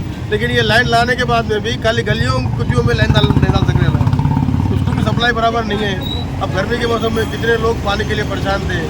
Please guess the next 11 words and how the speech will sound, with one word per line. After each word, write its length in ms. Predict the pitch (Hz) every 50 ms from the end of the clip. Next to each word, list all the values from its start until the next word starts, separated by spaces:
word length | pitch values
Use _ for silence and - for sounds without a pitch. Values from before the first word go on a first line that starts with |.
| - - - - - -
गली 160 | 185 202 226 220
गली 200 | 214 214 214 196
फिरे, 280 | - 185 196 202 202 196
गली 160 | 190 190 202 202
गली 160 | 208 208 -
भटके। 340 | - - - - 202 208 202 190 - - - - - - - - - - - - -
मैं 180 | - 185 220 233
समझता 360 | 214 226 233 233 226 - 240
हूँ 120 | 240 240 240
कि 100 | 240 240
तकरीबन 420 | 233 240 226 226 240 240 240 240